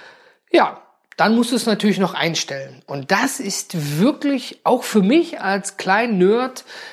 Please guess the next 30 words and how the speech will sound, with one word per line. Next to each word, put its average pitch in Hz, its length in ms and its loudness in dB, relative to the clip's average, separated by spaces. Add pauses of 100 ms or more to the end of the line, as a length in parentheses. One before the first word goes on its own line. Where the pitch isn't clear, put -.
(120)
nicht 269 280 2
so 262 120 2
einfach 202 480 -2
gewesen. 147 520 -14
Ich - 160 -14
musste 214 300 0
dann 175 200 -2
so 180 60 2
ein 170 100 0
bisschen 175 360 -4
gucken, 262 420 2
wie 208 100 0
man 190 160 0
das 160 220 -6
macht. - 420 -4 (800)
Und, 180 480 4
ähm, 170 480 -4 (340)
zwar 185 340 2
ist 208 140 0
es 208 340 -4
manuell, 175 720 2
das - 200 -10
nimmt 240 220 0
dir 190 80 4
ja 165 200 0
iCloud 185 360 -4
Sync 202 200 -2
schon 180 200 -8
alles 165 280 -10
ab. - 240 -16